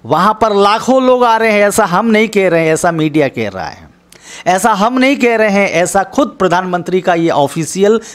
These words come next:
पेज कह रहा है, जिसमें आप लाखों लोगों की रैली देख सकते हैं, लाखों लोगों का हुजूम देख सकते हैं। तो हम सवाल ये करना चाहते हैं, क्या यहाँ पर दो गज की दूरी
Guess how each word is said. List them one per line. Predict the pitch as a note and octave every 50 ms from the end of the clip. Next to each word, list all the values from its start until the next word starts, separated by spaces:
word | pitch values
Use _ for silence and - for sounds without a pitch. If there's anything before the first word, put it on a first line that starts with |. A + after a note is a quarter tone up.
| - _ _
पेज | F3+ G3+ A#3 A#3+ F#3 -
कह | - G3+ F3 E3
रहा | D3+ D3+ C#3+ C#3
है, | C3 A#2+ A#2+ A2+ G2 E2 D2 - _ _ _ _ - - - - -
जिसमें | C3 F3+ F3+ G3+ A3+ A3
आप | G#3+ A3 G#3+ F#3
लाखों | D3 C#3+ E3+ F3 F#3 - A#3+ A#3
लोगों | G3+ F#3 F#3+ F#3+ F#3+ A3
की | A3 - B3 G#3
रैली | C#3 B2 C#3+ D#3+ F#3 G3+ A#3 B3
देख | F#3 G3 G3+ G3 -
सकते | - F#3 D3+ - - - D#3
हैं, | C#3 C3 A#2+ G2 E2+ E2+ - _ _ _ _ - - - - -
लाखों | D3+ F3 F#3 G3 - B3+ B3
लोगों | A#3 A#3 A3+ A3 A#3+
का | G#3+ A#3+
हुजूम | A#3 F3+ C3+ C#3+ D#3+ D#3 F3 A#3+ C#4 C#4 B3+ G#3+
देख | A3+ A3+ G#3+ -
सकते | - G#3+ - - - G3 F3+
हैं। | C3 D#3+ D#3+ D3 B2 G2+ E2 E2+ - - _ _ - - - _ _
तो | C3
हम | B2 D3 D3+
सवाल | C#3+ - C#3 B2+ C3 D3+ E3+ E3+ D#3+
ये | C3+ C3+ D#3 D#3+
करना | - - C3+ B2 A#2 B2 A#2+
चाहते | A#2+ - A#2 G2+ G#2 - _ B2 A#2
हैं, | G#2 G2+ G#2+ G2 F#2+ E2+ F2+ - - - - _ -
क्या | F3 F#3 F#3+ F3+
यहाँ | E3 D3+ C#3+ B2+ D3+ D3+ D3+ -
पर | C#3+ B2+
दो | A2+ G#2+ D3 D3+ C#3
गज | A#2+ C3+ C#3 - -
की | - D3 A#2+
दूरी | G#2 G2+ A2 A#2 G#2 A#2 C#3+ D#3+ F3 G3+ F#3 C3+ F#2+ -